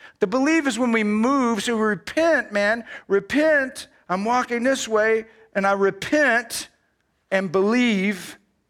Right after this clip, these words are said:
and I start walking this way. And so things start shifting in my life.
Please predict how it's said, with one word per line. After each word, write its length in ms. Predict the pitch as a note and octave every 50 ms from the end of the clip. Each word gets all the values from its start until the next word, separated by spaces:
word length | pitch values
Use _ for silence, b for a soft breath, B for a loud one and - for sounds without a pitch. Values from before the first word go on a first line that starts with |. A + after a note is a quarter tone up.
| _ -
and 140 | E3 E3+ E3
I 60 | E3
start 300 | - - - F3+ F3 D#3
walking 360 | D#3+ D#3+ D3+ - - D3 C3+
this 220 | D3 C3+ - - -
way. 140 | F2 - - _ _ _ _ _ _ _ _ _ _ _
And 80 | - -
so 80 | A3+ A3+
things 340 | - - D#4 D#4 D4+ -
start 260 | - - C4+ A#3 F3+ -
shifting 720 | - - - C#4+ D4 - - - C4 A#3 A3 G3+ G3 B B B B B B -
in 140 | A3+ A3+
my 160 | G#3+ G#3 G3 F#3+
life. 380 | F#3+ G#3 G#3+ G#3 D#3+ C3 -